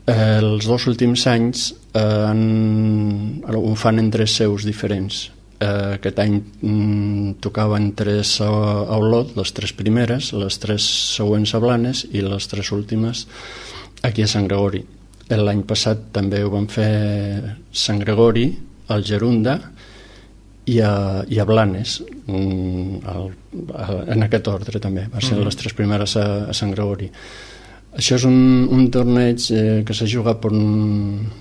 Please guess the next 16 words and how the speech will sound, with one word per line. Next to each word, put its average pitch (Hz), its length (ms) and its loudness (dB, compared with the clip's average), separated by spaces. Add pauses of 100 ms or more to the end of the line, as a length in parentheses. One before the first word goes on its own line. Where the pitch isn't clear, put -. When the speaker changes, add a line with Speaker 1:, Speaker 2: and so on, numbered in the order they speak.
(180)
Speaker 1:
un 117 100 2
sistema 113 380 2
que 107 100 2
es 107 80 -6
diu 107 180 2
suís, 113 680 0 (280)
que 110 180 2
és 110 240 -2
anar 113 240 4
jugant 113 420 0 (300)
els 107 680 0
jugadors 117 720 2 (140)
de 107 260 2
la 107 80 4
mateixa 110 320 0
puntuació. 104 600 -2